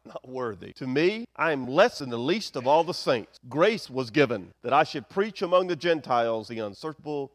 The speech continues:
riches of." Can you imagine outside understanding grace and the nature of God, guilt this man? The fact he's following, chasing, persecuting, prison, having killed followers, that was job on the road to Damascus, and he writes,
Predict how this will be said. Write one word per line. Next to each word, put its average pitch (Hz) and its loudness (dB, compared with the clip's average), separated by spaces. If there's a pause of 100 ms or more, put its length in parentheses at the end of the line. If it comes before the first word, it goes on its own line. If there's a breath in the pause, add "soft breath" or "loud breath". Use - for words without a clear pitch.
riches 120 -10 (100)
of." 101 -6 (720)
Can 214 -14
you 277 -6
imagine 156 0 (140)
outside 160 -2
understanding 143 -4
grace 127 -4
and 117 -8
the 110 -6
nature 127 -8
of 98 -12
God, 113 -6
guilt 131 -2
this 135 -12
man? 123 -10 (320)
The - -18
fact 147 -6
he's 160 -12 (100)
following, 147 -4 (140)
chasing, 160 -6 (140)
persecuting, - -4
prison, 165 -8
having 131 -6
killed 160 -6
followers, 143 -4
that 139 -6
was 117 -16
job 131 -6 (220)
on 127 -12
the 110 -8
road 127 -4
to 117 -14
Damascus, 113 -12
and 113 -16
he 131 -12
writes, 110 -10